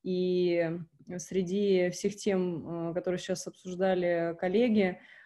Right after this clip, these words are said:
а, конечно же, хочется, э, выделить, даже, даже не хочется выделить, э, н-, никакую тему, потому что все очень важные.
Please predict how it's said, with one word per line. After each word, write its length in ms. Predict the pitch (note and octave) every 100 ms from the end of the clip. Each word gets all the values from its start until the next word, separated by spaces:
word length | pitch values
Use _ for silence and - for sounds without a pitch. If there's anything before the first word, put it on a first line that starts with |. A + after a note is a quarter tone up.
| - -
а, 420 | E3+ F3 F3 E3+
конечно 380 | E3+ G3 G#3+ G#3
же, 160 | F#3 F#3+
хочется, 880 | G3 F#3+ - - F3+ F3 F3 E3 -
э, 180 | F3 F3
выделить, 560 | F#3+ F#3 F#3+ F#3 D#3+
даже, 360 | C#3+ E3 F#3+ F3+
даже 200 | F#3 F#3+
не 80 | G#3
хочется 340 | A3 A3 -
выделить, 520 | G3 G3+ G3 F#3 - F#3
э, 540 | F3 F3 F3 E3+ E3+
н-, 260 | E3+ F#3 F#3+
никакую 680 | F#3+ F#3 G#3 G#3 G#3 G#3 G3
тему, 220 | A3 C#4 C4
потому 120 | F#3+
что 140 | -
все 200 | F#3+ A3+ G3+
очень 340 | F#3+ - G3
важные. 600 | A3 B3+ B3 G#3+ F#3+